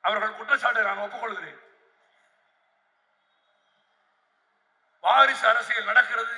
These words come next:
என்று எதிரிகள் சொல்லுகிற குற்றச்சாட்டை நான் ஒப்புக்கொள்கிறேன், நான் வழிமொழிகிறேன். ஆனால் நீங்கள் சொல்லுகிற சொற்களுக்கும்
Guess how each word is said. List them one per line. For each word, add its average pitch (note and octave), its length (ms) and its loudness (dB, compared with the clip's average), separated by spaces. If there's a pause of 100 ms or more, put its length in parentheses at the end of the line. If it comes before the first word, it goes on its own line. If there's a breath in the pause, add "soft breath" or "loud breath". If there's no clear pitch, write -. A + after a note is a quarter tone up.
என்று A3 240 -8 (120)
எதிரிகள் A3+ 400 -6
சொல்லுகிற G#3+ 280 -8
குற்றச்சாட்டை G#3+ 640 -4 (600)
நான் G3 300 -2
ஒப்புக்கொள்கிறேன், A#3 600 -8 (1080)
நான் F3+ 240 2
வழிமொழிகிறேன். A3+ 720 2 (1080)
ஆனால் G3 460 4 (440)
நீங்கள் C4 440 0
சொல்லுகிற A#3 320 0 (300)
சொற்களுக்கும் A3 640 -6